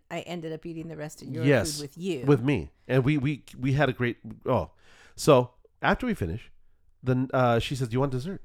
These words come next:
Speaker 2: And we're like,
Speaker 1: And I'm like, "Hell
Speaker 2: "No,
Speaker 1: no,
Speaker 2: I
Speaker 1: but
Speaker 2: don't,
Speaker 1: you gotta tell me what you
Speaker 2: what's
Speaker 1: got."
Speaker 2: on your menu."
Speaker 1: <laughs>
Speaker 2: So she tells us, and of course, everything's on there sounds amazing.
Speaker 1: Of course, our ears are like, "Oh,
Speaker 2: But, but everything sounds
Speaker 1: perk up."
Speaker 2: amazing.
Speaker 1: Yeah.
Speaker 2: It was, everything she said, "Oh, okay, well, oh." And,
Speaker 1: Yeah.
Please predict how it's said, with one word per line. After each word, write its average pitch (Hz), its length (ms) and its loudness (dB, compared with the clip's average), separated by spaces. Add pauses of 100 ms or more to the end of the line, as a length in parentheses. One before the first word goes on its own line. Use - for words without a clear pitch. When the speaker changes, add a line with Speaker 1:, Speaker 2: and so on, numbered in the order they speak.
Speaker 2:
And 117 100 -8
we're 127 80 -8
like, 107 160 -10
Speaker 1:
And 160 160 -10
I'm 156 120 -10
like, 131 160 -14
"Hell 226 640 -6
Speaker 2:
"No, 143 280 8
Speaker 1:
no, 214 200 2
Speaker 2:
I - 20 -6
Speaker 1:
but 170 240 -2
Speaker 2:
don't, 160 140 -2
Speaker 1:
you 180 100 -6
gotta 180 280 -4
tell 185 200 -10
me 175 120 -8
what 165 260 -8
you 131 60 2
Speaker 2:
what's 131 160 2
Speaker 1:
got." 127 120 4
Speaker 2:
on 120 60 2
your 113 120 2
menu." 92 360 -2
Speaker 1:
<laughs> - 40 -20 (500)
Speaker 2:
So - 160 6
she 160 160 0
tells 247 320 0
us, 117 260 0 (320)
and 143 240 6
of 131 80 0
course, - 360 -4 (260)
everything's 175 480 2
on 135 160 2
there 117 100 0
sounds 110 300 2
amazing. 90 220 -4
Speaker 1:
Of - 160 -6
course, - 240 -8
our 170 120 -6
ears 185 220 -10
are 170 80 -10
like, 160 240 -14 (100)
"Oh, - 60 -10
Speaker 2:
But, 165 220 2
but 190 100 2
everything 220 260 4
sounds 147 260 2
Speaker 1:
perk - 20 -2
up." 117 40 -2
Speaker 2:
amazing. 95 300 -2
Speaker 1:
Yeah. 180 300 -10
Speaker 2:
It 160 80 0
was, 180 180 4
everything 170 420 2
she - 120 -4
said, 156 180 2
"Oh, 135 140 6
okay, 101 180 -4
well, 101 320 -4 (100)
oh." 90 280 -4 (580)
And, 127 180 0
Speaker 1:
Yeah. 151 100 0